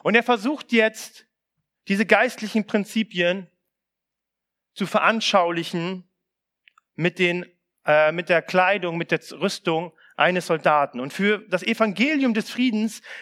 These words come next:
nimmt er das jetzt, das Bild von ein Paar Schuhen, also von,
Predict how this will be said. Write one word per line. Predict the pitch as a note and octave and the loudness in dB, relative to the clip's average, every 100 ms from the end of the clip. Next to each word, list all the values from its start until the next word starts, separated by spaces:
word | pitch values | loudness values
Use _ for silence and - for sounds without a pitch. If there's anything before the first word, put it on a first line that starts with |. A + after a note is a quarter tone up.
| - | 0
nimmt | G3+ C4 | 0 2
er | B3 | 2
das | G#3 - | 2 0
jetzt, | G#3+ G#3 | -2 0
das | G3 E3+ | -4 0
Bild | G#3 B3+ A3+ - - - _ | 2 4 2 -2 -20 -20 _
von | - G3 | -4 -2
ein | E3+ G3 G#3 | 2 2 0
Paar | - F3+ | 0 -2
Schuhen, | E3 - - G#3+ D#3 G2+ - _ _ _ _ | 0 -2 -2 -2 -4 -8 -14 _ _ _ _
also | - D#3 E3 | 0 0 0
von, | - F3 E3+ | -2 -2 -2